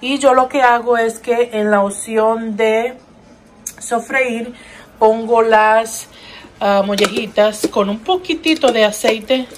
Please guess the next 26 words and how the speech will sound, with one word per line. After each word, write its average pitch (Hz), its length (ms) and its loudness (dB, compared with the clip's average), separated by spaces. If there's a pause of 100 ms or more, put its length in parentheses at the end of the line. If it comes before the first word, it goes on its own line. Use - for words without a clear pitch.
(840)
para 208 200 2
que 202 120 -6
no 202 120 -4
se 208 160 -2
peguen. 240 500 -2
Y 214 60 -8
yo 208 160 0
lo 214 100 2
que 233 100 -4
voy 220 180 0
es 220 200 -2
prácticamente 220 1000 -2
a 226 140 2
sellarlas 233 920 0
cuando 208 280 0
ya 202 160 2
yo 233 160 2
la 240 140 4
vea 233 240 2
que 233 120 -6
estén 214 320 -4
como 220 520 -2 (380)
selladitas, 208 760 -2
cociditas 254 800 -2 (460)
por 220 160 0
fuera. 233 540 2